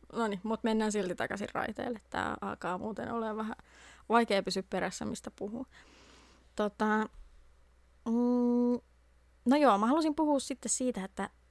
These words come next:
miten tälle talvisaikaan sä voisit ylläpitää sitä luontoyhteyttä.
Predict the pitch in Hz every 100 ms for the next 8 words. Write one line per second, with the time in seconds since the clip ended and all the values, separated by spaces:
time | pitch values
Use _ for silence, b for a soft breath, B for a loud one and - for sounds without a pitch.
0 | _ _ _ _ - 262 330 277 247 240
1 | - _ - - 220 214 - 262 190 190
2 | 156 - - 208 196 196 - 208 196 -
3 | - - 190 - 180 - _ _ _ _
4 | _ _ _ _ _ - 208 202 208 185
5 | - 190 196 - 196 226 -